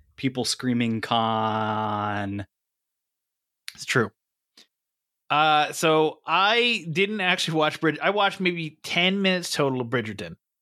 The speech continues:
Speaker 2: but I just, I just wanna say, uh, I actually watched season two. Uh, she seems fine with it. Uh, it seems like a fine se-, season, but, uh, there's this cool thing that Bridgerton does where they make classical arrangements of, like, pop songs.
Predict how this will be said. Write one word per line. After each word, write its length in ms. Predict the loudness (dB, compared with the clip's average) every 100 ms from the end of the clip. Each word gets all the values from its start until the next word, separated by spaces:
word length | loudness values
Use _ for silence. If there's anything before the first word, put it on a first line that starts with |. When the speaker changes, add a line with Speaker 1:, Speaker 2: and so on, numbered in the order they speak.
| _ _ _
Speaker 2:
but 300 | -2 0 0 0
I 80 |
just, 320 | -2 0 -4 -8 -4
I 100 | -2
just 240 | 0 0
wanna 140 | 0 0
say, 300 | 0 -2 -6 _ _ _ -10
uh, 40 |
I 140 | -8 -4
actually 340 | -4 -4 0
watched 200 | 0 0
season 280 | -2 0 0
two. 380 | 2 2 2 0 _ _ _ _ -8
Uh, 360 | -2 0 0 -4 -10 _ -14
she 180 | -6 -2
seems 300 | 2 2 2
fine 180 | 0 0
with 80 | -2
it. 120 | -2 0
Uh, 60 |
it 240 | 0 2 0
seems 180 | 0
like 100 | 0
a 40 | 0
fine 240 | 0 0
se-, 240 | -2 -4 -4
season, 360 | -4 -4 -4 -12 _ _ _ _ -6
but, 240 | 0 2
uh, 320 | 4 2 2 -2 -6 -14 _ _ _ _ _ _ _ _ _ 0
there's 220 | 2 2
this 120 | -2
cool 240 | 0 0
thing 240 | 2 0 0
that 140 | 0
Bridgerton 460 | 0 0 0 0 2
does 380 | 4 4 2 0
where 120 | 0
they 160 | 2
make 260 | 2 0 -2
classical 480 | 0 0 0 0 0
arrangements 560 | 0 -2 -4 -4 -4
of, 220 | -4 -4 -4
like, 200 | -6 -4
pop 300 | 0 0 0
songs. 640 | 0 2 2 -2 -8